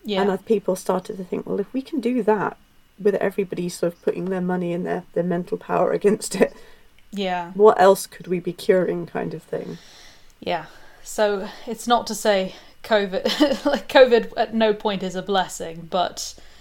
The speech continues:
Speaker 1: um, there is something to be said for how illnesses and stuff like that have really improved, do help, do move to improve, um, uh, medication and stuff like that.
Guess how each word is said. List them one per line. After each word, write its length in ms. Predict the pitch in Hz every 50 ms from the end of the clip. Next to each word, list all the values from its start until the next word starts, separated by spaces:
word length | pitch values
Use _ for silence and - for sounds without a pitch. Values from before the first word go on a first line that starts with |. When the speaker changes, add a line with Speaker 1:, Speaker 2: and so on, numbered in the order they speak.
| - - - - _ _ - -
Speaker 1:
um, 320 | 202 180 175 180 175 - - - - - - -
there 280 | 214 196 208 202 208 220
is 100 | 214 -
something 320 | - 220 - - 208 202
to 120 | - -
be 100 | - 208
said 400 | 180 - - 214 202 185 180 170 -
for 400 | - - 196 185 180 175 175 185
how 480 | - - 196 190 180 180 180 175 175 180 - _ _ _ _ - - _ _ _ _ _ _ _ _ - _ - - -
illnesses 560 | 220 208 202 196 190 190 190 - 190 180 175
and 100 | 185 180
stuff 240 | - 202 185 185 -
like 220 | 185 175 - - -
that 240 | 196 185 180 - - - - -
have 240 | 185 180 175 175 - - - - - - - - - - - _ _ _ 240
really 400 | 202 185 202 196 190 185 185 180
improved, 960 | 180 180 175 - - 202 190 185 175 175 170 175 175 - - - - 190 -
do 180 | 208 196 190
help, 240 | 180 185 180 - - - - _ _ - - - - 196
do 160 | - 208 196
move 340 | 185 185 180 175 170 170 170 -
to 160 | - 185 180
improve, 520 | 175 180 - - 185 175 165 170 170 -
um, 260 | 170 170 165 165 170 - - - - - - - - - - - - - - - - - - - - - -
uh, 420 | - 180 - - - - - - - - - - - - - - - _ - - -
medication 720 | 214 196 185 175 180 180 185 180 180 175 - - 185 190 170 - - _ _ -
and 140 | - 190 -
stuff 260 | - 170 170 - -
like 160 | - - -
that. 220 | - 50 - -